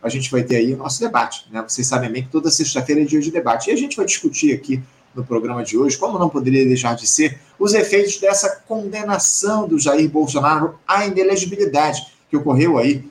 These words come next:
na última sexta-feira, foi consolidada lá pelo Tribunal Superior Eleitoral, Bolsonaro que tá inelegível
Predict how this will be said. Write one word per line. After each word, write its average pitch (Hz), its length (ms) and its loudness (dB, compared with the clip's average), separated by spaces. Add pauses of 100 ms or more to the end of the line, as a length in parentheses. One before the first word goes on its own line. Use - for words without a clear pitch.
(120)
na 117 100 0
última 135 340 0
sexta-feira, 135 760 0
foi 135 160 -8
consolidada 131 640 0
lá 147 160 2
pelo 123 240 -2
Tribunal 147 440 0
Superior 131 420 0
Eleitoral, 143 540 2
Bolsonaro 156 440 -2
que - 100 -12
tá 214 240 -2
inelegível 170 800 2